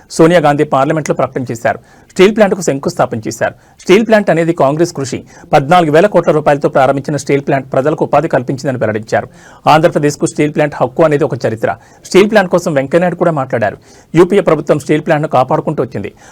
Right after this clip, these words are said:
ఆనాటి పద్నాలుగు వేల కోట్ల సంపద ఇవాళ రెండు పాయింట్ ఐదు లక్షల కోట్లుగా ఉందని జగ్గారెడ్డి చెప్పారు. ఏపీ ప్రజలు ఏం మైకంలో ఉన్నారు? జగన్, పవన్, చంద్రబాబు ముగ్గురు హీరోల యాక్టింగ్ ఎందుకు గమనించడం లేదని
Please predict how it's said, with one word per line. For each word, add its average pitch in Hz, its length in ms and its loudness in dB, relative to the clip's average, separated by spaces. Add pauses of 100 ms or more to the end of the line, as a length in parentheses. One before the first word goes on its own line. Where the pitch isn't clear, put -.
(160)
ఆనాటి 180 320 4
పద్నాలుగు 151 400 2
వేల 147 140 4
కోట్ల 175 300 0
సంపద 143 280 -2 (320)
ఇవాళ 139 140 4
రెండు 139 280 0
పాయింట్ 175 240 -2
ఐదు 139 160 -2
లక్షల 131 280 -2
కోట్లుగా 147 380 -2
ఉందని 135 240 0
జగ్గారెడ్డి 120 460 -4
చెప్పారు. 104 240 -6 (420)
ఏపీ 170 220 4
ప్రజలు 160 260 2
ఏం 147 260 -2
మైకంలో 143 340 -2
ఉన్నారు? 104 240 -4 (280)
జగన్, 156 440 0
పవన్, 143 220 2 (100)
చంద్రబాబు 139 400 0
ముగ్గురు 131 400 0
హీరోల 147 340 2 (100)
యాక్టింగ్ 139 320 -4 (340)
ఎందుకు 180 360 0 (100)
గమనించడం 160 380 -2
లేదని 139 340 0